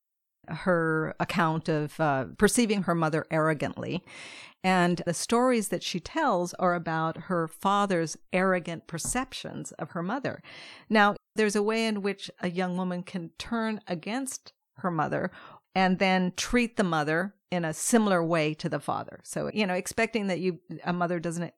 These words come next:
actually exist except to raise you or to be available for you. She was picking up on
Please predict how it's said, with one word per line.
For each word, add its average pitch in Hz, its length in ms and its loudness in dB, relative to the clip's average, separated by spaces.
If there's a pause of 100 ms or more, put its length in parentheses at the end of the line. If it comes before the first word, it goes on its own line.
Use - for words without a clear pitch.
actually 156 280 -4
exist 185 680 2
except - 540 -4 (360)
to 165 500 0
raise 185 380 2
you 156 400 0
or 160 240 2
to 175 140 -4
be 151 300 -2
available 147 640 -4
for - 160 -8
you. - 100 -8 (520)
She - 240 -2
was 277 200 0
picking 226 580 -2
up 160 440 -2
on 165 440 2